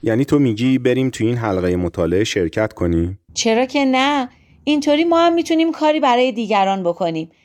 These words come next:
Speaker 2: این زنجیره ادامه پیدا می‌کنه.
Speaker 1: می‌دونی این کار ممکنه به کجا برسه؟
Speaker 2: به کجا؟
Speaker 1: اگه زیاد با اینا قاطی بشیم، ممکنه بقیه فکر کنن ما هم باهایی شدیم ها.
Speaker 2: فکر کنن؟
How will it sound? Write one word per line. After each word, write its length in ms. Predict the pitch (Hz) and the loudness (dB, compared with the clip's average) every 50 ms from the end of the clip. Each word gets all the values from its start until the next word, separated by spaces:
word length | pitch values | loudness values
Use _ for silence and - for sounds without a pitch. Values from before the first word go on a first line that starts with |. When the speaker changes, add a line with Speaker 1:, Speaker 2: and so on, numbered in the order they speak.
| _ _ _ | _ _ _
Speaker 2:
این 160 | - 349 381 | -8 -6 -6
زنجیره 600 | 370 320 349 311 294 277 269 233 277 269 294 320 302 | -2 -2 0 0 0 0 0 -2 0 2 4 4 4
ادامه 360 | 269 - 247 233 226 233 247 | 4 4 2 0 0 -2 -2
پیدا 360 | 247 240 202 190 175 185 180 | -2 0 0 0 2 0 0
می‌کنه. 560 | 180 180 175 - 180 170 170 165 175 196 220 _ _ - | 0 -2 -4 -2 -2 -2 -2 -2 -6 -6 -10 _ _ -2
Speaker 1:
می‌دونی 320 | 117 143 156 135 101 90 | 0 2 2 2 2 2
این 160 | 90 87 87 | 2 0 -2
کار 200 | - - 90 85 | -2 -2 -2 -2
ممکنه 440 | 85 85 85 85 80 - 87 87 85 | 0 0 -2 -2 -2 -2 -2 -2 0
به 120 | 78 87 85 | -2 -2 -4
کجا 460 | - - - 90 85 80 95 110 113 | -6 -4 -2 -2 0 0 0 0 2
برسه؟ 720 | 95 87 80 80 - - - 87 85 87 90 92 98 _ _ - | 0 0 0 0 -2 -2 -2 0 0 0 -2 -4 -8 _ _ -4
Speaker 2:
به 120 | - 190 180 | -2 -2 -2
کجا؟ 680 | - - 180 170 160 - 185 196 214 233 240 247 247 _ _ _ - | -2 -2 -2 -2 0 0 0 0 2 0 0 -2 -6 _ _ _ -6
Speaker 1:
اگه 200 | - 95 98 107 | -4 -2 0 0
زیاد 400 | 104 98 95 98 101 98 110 110 | 0 0 0 2 2 2 2 2
با 120 | 104 98 92 | 0 0 0
اینا 220 | 90 87 87 85 | 2 0 0 0
قاطی 280 | 80 87 82 - - 82 | 0 -2 -4 -2 0 0
بشیم، 540 | 90 82 - - - 101 104 101 107 104 - _ _ - | 0 0 0 0 0 0 2 2 0 0 -2 _ _ -4
ممکنه 400 | 104 104 104 95 120 117 120 117 | -2 -2 0 0 0 -2 0 0
بقیه 320 | 117 110 98 95 95 - | 0 -2 -2 0 0 0
فکر 180 | - 127 113 - | 0 -2 -4 -2
کنن 240 | - 117 117 117 | -2 -2 -2 -2
ما 220 | 117 113 113 110 113 | -2 -2 -2 -2 -2
هم 100 | 113 107 | -2 0
باهایی 320 | 104 92 85 87 85 80 | -2 -2 0 0 -2 -4
شدیم 360 | - - 120 104 92 90 87 | 0 0 0 0 2 0 0
ها. 140 | 85 82 82 85 87 _ _ _ _ _ _ _ | 0 -2 -4 -6 -10 _ _ _ _ _ _ _
Speaker 2:
فکر 400 | - - - - 339 349 349 349 - | -20 -20 -6 -2 0 0 0 -2 -4
کنن؟ 440 | - 269 247 240 240 233 233 240 | -2 -2 -2 0 -2 -4 -4 -8